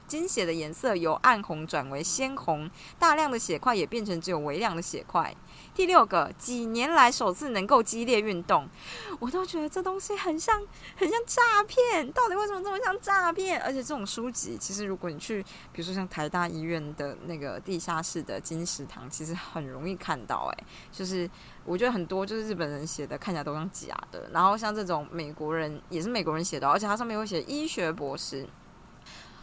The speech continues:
话说医学拿博士会不会其实没有很难啊？啊，我们不要再批评这件事了，那就是这样子。但我就是想要分享一下，我就是蛮神奇的看到了这一本，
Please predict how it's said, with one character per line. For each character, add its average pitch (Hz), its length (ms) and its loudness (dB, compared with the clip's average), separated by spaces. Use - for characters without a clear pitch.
话 339 120 6
说 311 220 0
医 339 260 0
学 160 560 -2
拿 165 200 0
博 156 260 -4
士 180 300 -4
会 226 160 -4
不 214 60 -6
会 233 80 -2
其 175 120 -6
实 160 140 -8
没 156 120 -6
有 147 100 -6
很 147 220 -10
难 - 120 -12
啊？ - 140 -18
啊， 269 200 4
我 233 60 -4
们 220 160 0
不 226 100 -4
要 262 160 2
再 277 140 0
批 269 180 -2
评 208 160 -2
这 233 120 -2
件 233 180 -2
事 240 200 2
了， 160 200 4
那 196 160 -2
就 196 140 -4
是 185 120 -6
这 180 120 -4
样 156 160 -4
子。 - 200 -12
但 214 300 6
我 156 120 0
就 165 100 -6
是 185 140 -4
想 175 160 2
要 160 60 4
分 196 200 -4
享 220 220 -4
一 143 40 -12
下， 160 300 -4
我 135 200 -8
就 165 180 -10
是 160 340 -6
蛮 160 320 -2
神 160 280 0
奇 - 240 2
的 147 160 -4
看 190 220 -4
到 175 200 4
了 143 180 -2
这 185 160 -2
一 175 80 0
本， 143 180 -4